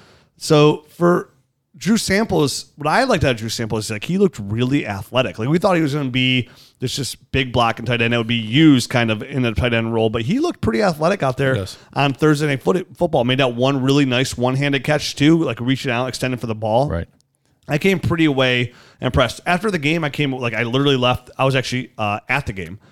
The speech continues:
Speaker 1: And when I was walking out, one of the, not only was I excited the Browns were winning, like, won, but one of the things in my head as I was walking back to my car was going, "Man, I was really impressed with Drew Sample. Like,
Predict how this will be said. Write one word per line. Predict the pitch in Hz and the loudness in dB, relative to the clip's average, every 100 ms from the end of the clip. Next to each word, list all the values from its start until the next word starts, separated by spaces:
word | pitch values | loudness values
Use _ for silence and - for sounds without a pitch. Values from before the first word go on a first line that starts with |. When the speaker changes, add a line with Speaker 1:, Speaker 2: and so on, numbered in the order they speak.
| _ _ _ | _ _ _
Speaker 1:
And | 123 120 120 | -2 0 2
when | 127 | 2
I | |
was | 131 | 2
walking | 135 135 127 | 2 0 0
out, | 175 151 - | 2 0 0
one | 143 175 | 2 4
of | 151 151 | 2 0
the, | - - | -10 -4
not | 151 185 | 2 4
only | 196 | 4
was | 156 | 2
I | |
excited | 151 165 160 151 | 0 0 0 -2
the | 117 | -4
Browns | 127 131 139 117 | -2 0 -2 -2
were | 120 117 _ _ | -4 -6 _ _
winning, | 120 127 147 165 - | -4 0 0 -2 -8
like, | 160 139 123 | -6 -2 0
won, | 120 160 156 | 2 2 2
but | 127 131 | 0 -2
one | 131 147 | 0 0
of | |
the | 135 | 0
things | 113 147 131 | 0 0 2
in | 131 | 0
my | |
head | 120 131 | 0 -2
as | 120 123 | 0 0
I | 120 | 0
was | 110 | 0
walking | 120 123 120 | 0 0 0
back | 113 120 | -2 -4
to | 107 | -6
my | 101 | -6
car | 165 233 131 | -6 -4 -2
was | 113 | -2
going, | 107 101 101 - _ _ _ _ | 0 -2 -4 -10 _ _ _ _
"Man, | 151 151 | -4 -2
I | |
was | 123 101 | -2 -4
really | 104 120 123 120 | -8 -4 0 0
impressed | 110 104 110 101 | -2 -2 -4 -4
with | 98 | -10
Drew | 101 98 | -10 -8
Sample. | - 98 95 71 - 117 | -6 -6 -6 -10 -10 -6
Like, | 104 | -6